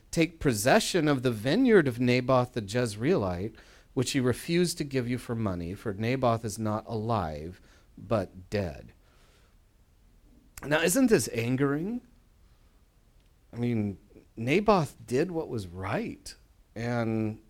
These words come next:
Ahab killed him for it, Jezebel and Ahab. And they did it in such a way that they could deny they had anything to do with it. And the public probably even agreed with what happened and believed that Naboth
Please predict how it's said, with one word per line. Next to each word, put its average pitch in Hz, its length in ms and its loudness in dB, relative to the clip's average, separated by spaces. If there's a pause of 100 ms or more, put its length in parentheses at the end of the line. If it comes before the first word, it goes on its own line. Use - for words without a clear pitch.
Ahab 135 520 -6
killed 180 260 -6
him 82 160 -8
for 78 280 -16
it, 52 120 -20 (160)
Jezebel 117 380 -4
and 85 100 -10
Ahab. 82 400 -12 (600)
And 123 140 0
they 151 60 6
did 175 220 4
it 175 120 6
in 147 140 4
such 160 280 0
a 156 60 2
way 131 200 6
that 135 160 0
they 135 120 2
could 117 240 -2
deny 92 520 -2
they 135 220 -2
had 143 240 -2
anything 170 440 -2
to 180 80 0
do 190 140 -2
with 285 200 -8
it. - 140 -16 (1040)
And - 80 -12
the 98 40 -8
public 160 520 2
probably 151 440 4
even 143 340 4
agreed 135 800 0 (340)
with 135 200 2
what 147 200 6
happened 127 560 2
and 135 120 2
believed 143 420 2
that 139 180 2
Naboth 123 880 4